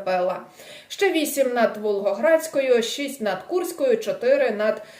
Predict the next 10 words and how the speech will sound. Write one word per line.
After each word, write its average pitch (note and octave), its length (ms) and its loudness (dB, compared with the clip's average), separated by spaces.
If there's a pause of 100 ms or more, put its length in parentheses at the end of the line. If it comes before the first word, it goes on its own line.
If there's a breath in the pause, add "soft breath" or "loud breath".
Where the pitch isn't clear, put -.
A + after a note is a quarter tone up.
(360 loud breath)
Ярославською C4+ 840 4
та E4+ 240 2
по C4 160 -2
два A#3 360 -2
над G#3+ 320 0
Білгородською, G#3+ 880 0
Воронезькою G3 680 -4
та G#3 440 -4
Краснодарським F#3+ 760 -12
краєм. G3 340 -4